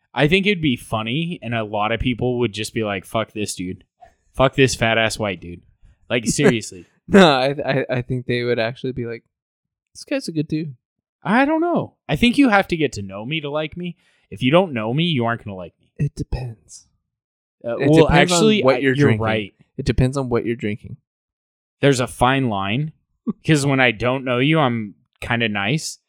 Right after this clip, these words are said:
Speaker 1: And then once I start to get to know you, I, I appear, I kind of act like a dick because I make fun of people. And then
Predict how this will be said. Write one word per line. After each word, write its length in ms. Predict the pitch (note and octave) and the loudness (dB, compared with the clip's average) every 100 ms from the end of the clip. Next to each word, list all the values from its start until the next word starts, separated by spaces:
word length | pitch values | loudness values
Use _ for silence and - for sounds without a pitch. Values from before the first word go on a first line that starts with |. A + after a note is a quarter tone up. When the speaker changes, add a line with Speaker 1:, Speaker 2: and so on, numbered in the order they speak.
| _ _ | _ _
Speaker 1:
And 80 | A2 | 0
then 100 | C3 | 2
once 160 | C#3 C#3+ | 4 4
I 120 | B2 | 2
start 320 | - A2 A2 | 2 0 0
to 60 | C3 | 0
get 140 | C3 | 0
to 100 | C3+ | 0
know 100 | C#3+ D3+ | 0 2
you, 300 | E3 F3+ D3+ | 2 2 2
I, 260 | A2+ G#2+ - - | -2 -6 -8 -6
I 120 | A2+ | -4
appear, 440 | G#2 - B2 G#2+ | -4 0 0 0
I 260 | A2 G#2 F2 _ _ - | -4 -6 -8 _ _ -8
kind 180 | A#2+ A2+ | -4 -2
of 80 | |
act 220 | G#2 G#2 A#2+ | 0 -2 -2
like 160 | A2+ | -2
a 60 | G2 | -4
dick 340 | F2 G2 - | -4 -6 -4
because 260 | C3 A#2 G#2+ | 0 0 2
I 260 | G2+ F#2 _ _ | 0 -2 _ _
make 300 | - G#2 G2+ | -6 -4 -6
fun 220 | - F#2 | -6 -6
of 80 | F2+ | -4
people. 360 | A#2+ A#2+ F3 - _ _ _ _ - | -4 -4 -8 -10 _ _ _ _ -2
And 200 | C3 C3 | 0 2
then 520 | B2+ B2+ B2 A#2 G#2+ | 0 0 0 -4 -6